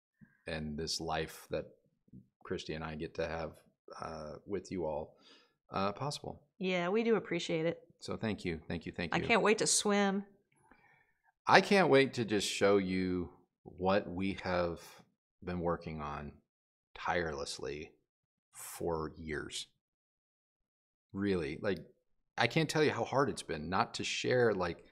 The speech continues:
Speaker 1: the renderings that we've, the various renderings that we've created. And I've, like,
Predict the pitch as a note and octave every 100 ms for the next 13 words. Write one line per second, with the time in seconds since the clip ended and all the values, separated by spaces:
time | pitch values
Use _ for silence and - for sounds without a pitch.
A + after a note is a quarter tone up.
0 | _ _ G2+ F2+ G2 D#3 D#3 C3+ G#2+ F2+
1 | D#2+ - - G#2+ G#2 G#2 G2+ - G#2 G2+
2 | A2 F#3+ F#3 E3 C3+ - G#2 A#2 D3+ D3+
3 | C3 G2+ F2+ G2 - G2+ - - G#2+ G#2+
4 | C#3 D3 G2+ E2 F#2 F#2+ G#2 G#2+